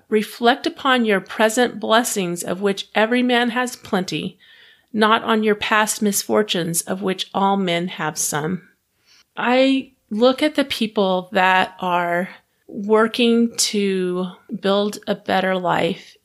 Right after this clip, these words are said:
and I see so much courage. I spoke to a client last night who's experienced so much loss over the last three years. And I heard in her voice such hope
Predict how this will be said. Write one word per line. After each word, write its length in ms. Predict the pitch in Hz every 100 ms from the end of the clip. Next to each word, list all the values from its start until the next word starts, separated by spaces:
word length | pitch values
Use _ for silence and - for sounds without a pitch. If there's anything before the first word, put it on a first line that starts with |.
| _ -
and 240 | 214 202
I 240 | - 190 202
see 380 | - - 220
so 340 | 202 - 220 208
much 320 | 202 - -
courage. 560 | - 190 170 - 202 -
I 80 | 208
spoke 380 | - 233 233 240
to 140 | 240
a 60 | 220
client 440 | - 208 190 196
last 360 | 208 185 185 -
night 400 | 170 160 - - _ - -
who's 200 | 262 226
experienced 640 | 208 - 247 240 220 214 -
so 280 | 254 254 277
much 300 | 277 269 240
loss 460 | 214 208 208 -
over 160 | 208 185
the 60 |
last 340 | 180 180 185 -
three 260 | 190 175
years. 760 | 170 170 160 - - - - - _ _ _ _ _ _ _ -
And 460 | 202 202 196 196 -
I 160 | 220 226
heard 420 | - 254 269 277
in 120 | 247
her 180 | 262 233
voice 720 | 196 208 202 - 202 - -
such 440 | - - 208 202 -
hope 580 | - 226 214 170 -